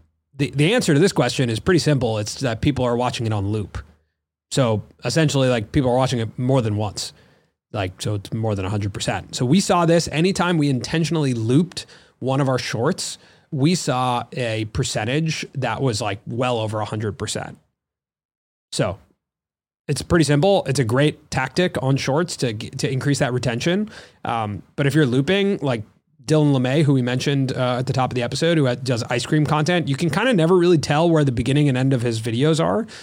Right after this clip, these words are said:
He starts filming them in the middle and then loops them, and that increases his average view percentage, and then that,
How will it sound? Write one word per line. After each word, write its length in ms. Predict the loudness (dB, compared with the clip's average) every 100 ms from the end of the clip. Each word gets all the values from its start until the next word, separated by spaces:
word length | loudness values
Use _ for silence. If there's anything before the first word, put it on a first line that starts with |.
| -20 -6
He 300 | 0 2 2
starts 380 | 0 0 0
filming 320 | -2 0 2 2
them 120 | 2
in 100 | 2
the 40 |
middle 400 | 0 0 2 2
and 100 | 2
then 140 | 0 0
loops 300 | -2 -4 -2
them, 300 | 0 0 -4 -10 -14 -2
and 160 | 0
that 160 | 0 2
increases 640 | 0 2 2 2 0 0
his 300 | 0 -2 -2 -4
average 320 | -4 -2 -4
view 180 | -4 -2
percentage, 480 | -2 0 2 2 2
and 100 | 2
then 140 | 0
that, 260 | -2 -4